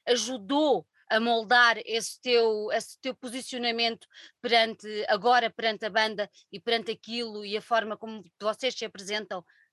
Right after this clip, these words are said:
exatamente com essa sinceridade, com essa, ahm, sem artifícios?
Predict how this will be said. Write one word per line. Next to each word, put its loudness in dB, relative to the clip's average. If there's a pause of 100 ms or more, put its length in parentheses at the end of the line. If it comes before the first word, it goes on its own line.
exatamente 0
com -4
essa -2
sinceridade, 0
com -6
essa, -2 (380)
ahm, -2 (720)
sem 4
artifícios? -2